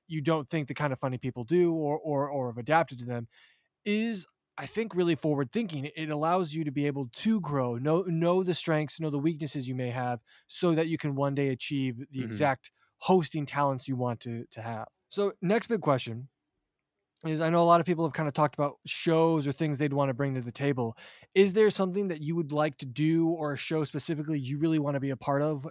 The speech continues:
Speaker 1: uh, during your up-and-comer week?
Speaker 2: Yeah, so I don't n-, necessarily have all the logistics of it. I don't have this, uh,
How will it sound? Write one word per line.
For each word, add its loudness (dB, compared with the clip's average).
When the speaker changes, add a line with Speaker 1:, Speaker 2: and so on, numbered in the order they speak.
Speaker 1:
uh, -4
during -4
your -6
up-and-comer -4
week? -6
Speaker 2:
Yeah, -4
so -4
I -4
don't -4
n-, -8
necessarily -4
have -2
all -4
the -4
logistics -8
of -2
it. -2
I -2
don't -4
have -8
this, -8
uh, -8